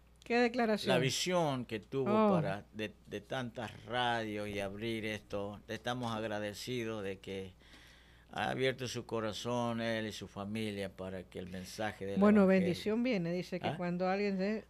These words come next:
Speaker 2: Ya.
Speaker 1: bendice, Dios
Speaker 2: Qué
Speaker 1: bendice y le
Speaker 2: hermoso.
Speaker 1: da,
Speaker 2: Ya.
Speaker 1: y le da
Speaker 2: Me,
Speaker 1: sobre
Speaker 2: eh,
Speaker 1: abundancia.
Speaker 2: me, eh,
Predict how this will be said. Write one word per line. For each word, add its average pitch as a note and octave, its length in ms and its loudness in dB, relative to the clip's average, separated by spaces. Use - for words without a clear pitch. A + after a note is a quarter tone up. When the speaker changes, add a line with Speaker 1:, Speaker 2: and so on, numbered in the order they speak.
Speaker 2:
Ya. G3+ 260 4
Speaker 1:
bendice, F3+ 280 -2
Dios F#3 200 2
Speaker 2:
Qué - 20 -2
Speaker 1:
bendice F#3+ 440 6
y F3+ 140 10
le F3+ 100 10
Speaker 2:
hermoso. F3 40 12
Speaker 1:
da, F3+ 260 10
Speaker 2:
Ya. G#2+ 220 0
Speaker 1:
y F#3+ 80 10
le F#3 140 12
da F#3 100 12
Speaker 2:
Me, F#3 60 10
Speaker 1:
sobre F3+ 480 8
Speaker 2:
eh, - 120 -2
Speaker 1:
abundancia. C#3+ 760 6
Speaker 2:
me, B2+ 40 2
eh, G2 80 -2